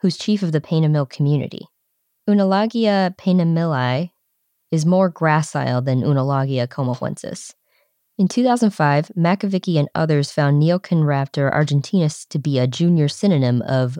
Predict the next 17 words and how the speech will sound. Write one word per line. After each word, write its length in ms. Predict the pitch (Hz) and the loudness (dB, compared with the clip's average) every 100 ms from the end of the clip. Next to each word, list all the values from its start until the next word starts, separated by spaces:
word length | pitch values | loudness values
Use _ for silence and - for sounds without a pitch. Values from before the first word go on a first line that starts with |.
| - | -2
Unalagia 800 | 156 139 139 147 147 139 127 123 | 0 0 0 0 0 -2 -2 -2
comohuensis. 840 | - 139 127 147 139 - - - - _ _ _ _ _ - | -4 -4 -2 -2 -4 -4 -12 -12 -18 _ _ _ _ _ -2
Unalagia 760 | 226 233 220 214 214 196 180 - | 0 2 2 2 2 2 0 -2
was 360 | 160 156 151 | 2 2 2
the 100 | 156 | -2
first 360 | 156 233 220 - | -2 -2 -2 -2
theropod 460 | 180 165 156 127 | 0 0 0 -2
found 240 | 127 139 139 | 0 0 0
in 80 | 127 | 0
Argentina 720 | 143 135 135 - 160 143 135 | 0 0 -2 0 2 2 2
that 260 | 131 123 | 0 -2
was 220 | 127 127 - | -2 -2 -4
considered 440 | - 143 196 180 | -4 -2 -2 -2
to 60 | 151 | -2
be 160 | 135 | -2
a 40 | 123 | 0
dromaeosaurid. 840 | 131 131 135 131 - - - | 0 0 0 -2 -4 -4 -4